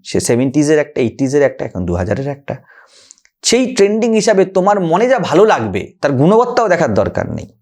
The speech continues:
তোমার মনকে রঞ্জিত করবে এবং তোমার থেকে এন্টারটেনমেন্ট, তোমার থেকে সময় বা তোমার টাকা অ্যাক্টিভলি প্যাসিভলি সে নেবে। এই জন্যই তো এগুলি বাজারে এসেছে, এরা তো আর দান ধ্যান করতে আসেনি। তবে no doubt কিছু যে ভালো সিনেমা হয় না,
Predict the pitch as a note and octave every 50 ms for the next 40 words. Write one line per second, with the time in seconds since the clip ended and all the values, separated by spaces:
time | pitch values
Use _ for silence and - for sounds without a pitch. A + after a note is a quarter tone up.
0 | _ _ _ _ _ _ _ - C#3+ C#3+ D#3 D#3+ D#3+ D3+ C#3+ C#3+ D3 D#3 C#3+ D3+
1 | C#3+ C3+ B2 B2+ B2+ D3+ D#3+ F3 F3 E3 F3+ F3+ F3 F3+ G#3+ A#3 A3+ - _ _
2 | _ _ _ - E3+ F#3+ A3 G#3 G3 G3 B2+ A#2 A#2 A2 - - - C3 B2+ -
3 | D4+ F4+ - - _ _ _ _ _ _ _ - - F3 F#3+ F#3 A3+ G3 F3+ -
4 | C3+ A#2+ G2+ F2+ F2+ E2+ - - - - _ _ _ _ _ - - - - _
5 | _ _ _ _ _ _ _ _ _ _ _ _ - A#2+ A#2 A2+ A2+ - - B2
6 | C3+ C3+ - - C3+ C3+ C3 A2+ G#2+ - - - G#3+ F#3 D#3+ - - - - G3
7 | - E3 D3+ B2 - - - B2 G#2 B2 C3 - F2 F2+ - - A2+ A2 B2+ -
8 | B3+ - - - F#2+ - - - - - - - E3 G#3 F#3 G3 F#3 E3+ F3+ G#3
9 | B3 A#3 C4+ A3 A3+ A#3 G3 G3+ F#3 F3 G#3 G3+ G3+ E3+ F#3+ F3 - C#3+ B2+ -
10 | - - - - - B2+ D3+ D#3+ - F#3+ F#3 F#3+ - - - - - - - -
11 | D3+ C3 A#2 B2 C3 E3+ G3 G#3 A3+ C4 B3 - G3 E3+ F3+ - D#3 C#3+ B2+ -
12 | - A2+ G#2+ G2 F#2+ G2 - - _ _ - A3+ C4+ B3 A#3+ A#3+ G3 E3 C3 A#2
13 | - - D3+ C#3+ F3 D#3 D#3 D#3 C3 A2+ A#2+ A#2 C3 C3 - - G#2+ A2 A2+ A#2+
14 | B2 A#2 F#2+ G2+ A2 A#2 A#2+ B2 A#2+ - - _